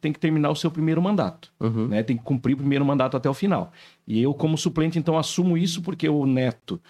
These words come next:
Speaker 1: o Érico e o Alisson, que foi o vereador mais votado do estado, não podem ser candidatos por uma regra interna nossa.
Speaker 2: Uhum.
Speaker 1: Inclusive, o Alisson é irmão do Léo Júlio, né? Meu,
Speaker 2: Que legal,
Speaker 1: meu
Speaker 2: cara.
Speaker 1: companheiro de jornada agora. E,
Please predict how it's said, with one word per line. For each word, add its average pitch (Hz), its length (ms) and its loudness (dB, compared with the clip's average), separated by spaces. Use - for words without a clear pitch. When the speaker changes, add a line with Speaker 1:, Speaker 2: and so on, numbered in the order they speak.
Speaker 1:
o 117 440 2
Érico 120 520 0
e 175 140 2
o 170 120 2
Alisson, 151 380 0
que - 80 -16
foi 123 100 2
o 139 40 0
vereador 131 400 0
mais 170 260 0
votado 143 320 0
do 127 80 -2
estado, 156 340 -2
não 220 160 2
podem 220 280 0
ser - 100 -6
candidatos 135 380 0
por 160 100 -6
uma 175 100 2
regra 160 240 2
interna 180 400 0
nossa. 110 360 -2
Speaker 2:
Uhum. 117 220 2
Speaker 1:
Inclusive, 175 340 2
o 175 80 4
Alisson 170 420 0
é 139 120 2
irmão 143 260 2
do 170 80 2
Léo 151 180 2
Júlio, 170 360 2
né? 127 180 2
Meu, 127 340 2
Speaker 2:
Que 165 120 -2
legal, 165 340 0
Speaker 1:
meu 127 120 2
Speaker 2:
cara. 101 120 2
Speaker 1:
companheiro 143 360 2
de 139 100 0
jornada 135 440 2
agora. 156 440 0
E, 117 440 0